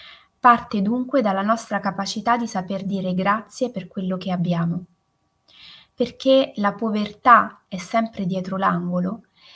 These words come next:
e, ehm, non è un rischio dal quale noi siamo salvi. E veramente mi sento di dire che, ehm, se abbiamo,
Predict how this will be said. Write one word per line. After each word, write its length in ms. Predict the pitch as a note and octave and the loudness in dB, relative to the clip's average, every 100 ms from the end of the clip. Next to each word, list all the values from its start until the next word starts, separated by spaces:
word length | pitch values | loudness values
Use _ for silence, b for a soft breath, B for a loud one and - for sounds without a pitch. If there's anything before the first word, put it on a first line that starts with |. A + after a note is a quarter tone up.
| B B | B B
e, 400 | - C#4 C4+ C4 | 4 8 8 4
ehm, 800 | G#3 G3 F#3+ F#3+ F#3 F#3 F#3 F#3 | -4 -2 -2 0 2 2 2 0
non 200 | G3 G#3+ | 0 2
è 200 | B3+ A#3 - | 4 2 2
un 120 | F#3+ | -4
rischio 640 | F#3 G3 G3 - G3 F#3 F3+ | -4 -6 -8 -10 -8 -6 -6
dal 180 | F#3 | -6
quale 300 | F#3 G3 F#3+ | -4 -4 -4
noi 160 | F#3+ G3 | -4 -6
siamo 340 | - F#3+ F#3 | -6 -4 -2
salvi. 640 | F3+ F#3 E3+ E3+ F3+ F3 E3 _ _ _ _ _ _ _ _ _ _ _ _ _ _ B B B B - | -2 -4 -4 -4 -8 -10 -12 _ _ _ _ _ _ _ _ _ _ _ _ _ _ B B B B 0
E 200 | C4+ A#3+ | 2 2
veramente 880 | A3 G#3 A3 A#3+ G3 G3 - F#3+ F#3 | 2 -2 -2 -2 -6 -8 -10 -10 -10
mi 100 | G3+ | -8
sento 340 | F#3 G3+ G3+ G3 | -6 -6 -8 -8
di 140 | A3+ | -4
dire 460 | A3 A3+ A#3 A#3+ A#3+ B B B _ | -2 0 0 -2 -6 B B B _
che, 420 | - A#3 G3+ G3 - _ | -4 -2 -2 -6 -14 _
ehm, 800 | F#3+ F3 F3 F3 F3 F3 F#3 - - - - | -4 -2 -2 -2 -2 -4 -6 -8 -14 -16 -14
se 320 | E3 - B3 | -8 0 2
abbiamo, 840 | G#3 G3+ A#3 A3+ F#3 F3+ F3 F3+ | 2 2 6 6 4 0 -2 -6